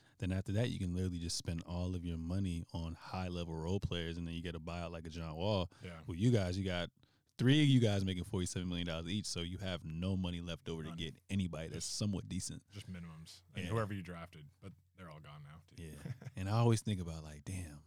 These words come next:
Speaker 1: like, you guys had, what,
Speaker 2: Oh,
Speaker 1: Randall,
Speaker 2: don't do
Speaker 1: Ingram,
Speaker 2: that, yeah.
Speaker 1: Caruso,
Speaker 2: Don't do that.
Speaker 1: Kuzma, all them. You guys are basically, what Memphis is now, that's what you guys should have been right now.
Speaker 2: Yo, that's actually crazy. I was just talking with my dad. So I went back to Utah this past weekend. We're driving to the airport,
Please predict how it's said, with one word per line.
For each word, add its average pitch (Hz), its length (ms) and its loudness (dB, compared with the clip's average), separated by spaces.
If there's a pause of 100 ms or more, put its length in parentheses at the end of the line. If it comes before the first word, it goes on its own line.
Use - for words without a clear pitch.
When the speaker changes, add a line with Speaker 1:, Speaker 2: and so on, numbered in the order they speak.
(140)
Speaker 1:
like, 76 140 -16
you 95 100 -2
guys 87 280 -4
had, 151 320 -12
what, 82 200 -8 (600)
Speaker 2:
Oh, 90 140 -8
Speaker 1:
Randall, 98 560 2
Speaker 2:
don't - 0 -
do 92 60 -6
Speaker 1:
Ingram, 92 720 -2 (260)
Speaker 2:
that, - 140 -6
yeah. 90 40 -2 (160)
Speaker 1:
Caruso, 95 720 0
Speaker 2:
Don't 90 200 -2
do 92 80 -6
that. - 80 -4
Speaker 1:
Kuzma, 101 400 4 (100)
all 131 360 10
them. 123 280 8
You 156 140 8
guys 208 200 8
are 180 40 4
basically, 170 340 6 (180)
what 156 220 12
Memphis 175 420 10
is 160 180 10
now, 131 280 10
that's 139 180 8
what 135 100 8
you 123 100 12
guys 110 220 10
should 101 120 4
have 90 80 0
been 95 200 0
right - 160 -8
now. - 200 -16 (260)
Speaker 2:
Yo, 123 360 0
that's 123 200 4
actually 123 220 0
crazy. 90 440 -8
I 104 60 0
was 123 160 6
just 143 240 0
talking 131 340 0
with 117 140 -4
my 110 100 -6
dad. 98 400 -6 (160)
So 104 60 -6
I 104 60 -2
went 104 160 -2
back 98 160 0
to 101 80 -6
Utah 92 280 -6
this 85 120 -8
past 87 260 -8
weekend. 85 400 -10
We're 87 80 -6
driving 92 380 -4
to 85 80 -6
the 87 60 -8
airport, 85 500 -10